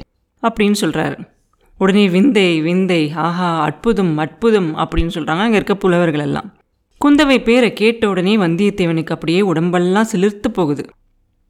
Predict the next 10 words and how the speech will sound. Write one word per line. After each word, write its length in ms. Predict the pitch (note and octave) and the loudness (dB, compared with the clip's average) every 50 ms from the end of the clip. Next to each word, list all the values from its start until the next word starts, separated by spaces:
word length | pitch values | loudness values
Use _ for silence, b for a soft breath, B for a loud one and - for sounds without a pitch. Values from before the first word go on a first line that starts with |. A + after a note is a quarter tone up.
| _ _ _ | _ _ _
சோழர் 440 | - - - A3+ B3 C4+ D4 C#4 C4 | -10 0 2 4 4 4 4 0 0
குலத்துல 320 | B3 A#3 A3 A3+ G3 F#3 | 0 0 0 2 0 0
பிறந்த 460 | F3+ - F#3 F3+ G3+ A3 A3+ G3+ F#3+ | 0 0 0 2 2 2 4 4 2
அந்த 220 | F3 E3 E3 D#3+ E3 | 2 2 0 0 -2
பெண்ணை 360 | - - E3+ F3+ G3+ A3+ A#3+ | 0 0 2 2 4 2 2
பத்தி, 340 | - F3 E3 - - G#3+ G#3 D#3 C3 - _ _ _ | 0 -2 -4 -2 -2 0 0 0 -2 -6 _ _ _
அவளோட 240 | - E3 D#3+ E3 D#3 | -6 -2 -2 0 0
அழகை 460 | D#3+ D#3 D3+ D#3 E3+ G3+ A#3 C4+ C4 - | 0 -2 0 0 0 0 2 0 0 -2
பத்தியும், 440 | F#3+ - - D#3 D3+ C#3+ C#3+ - - - | -4 -4 -2 -2 0 0 -2 -2 -4 -6
அவளோட 260 | - D#3 D#3+ E3+ D#3 | -6 -4 -2 -2 -4